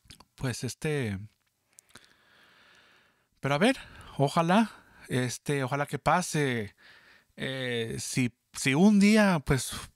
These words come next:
un día, ¿verdad? Me, me, me tocara a mí, este, no digo que quiero ser productor, pero ¿qué? Nunca sabe uno. Nunca sabe, este,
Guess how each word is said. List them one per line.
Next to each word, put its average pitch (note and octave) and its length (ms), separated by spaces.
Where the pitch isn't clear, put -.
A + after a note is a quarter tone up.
un E3 280
día, G3 160
¿verdad? F3+ 320
Me, D3+ 200
me, B2+ 720
me C3 140
tocara C#3+ 640
a A2+ 100
mí, C#3 460
este, A#2+ 1120
no B2+ 160
digo C#3 180
que - 100
quiero C#3 200
ser D3 140
productor, D3 560
pero D#3+ 160
¿qué? G#3 260
Nunca D#3 320
sabe F#3+ 240
uno. G#3+ 300
Nunca C3+ 260
sabe, D#3+ 340
este, A2+ 640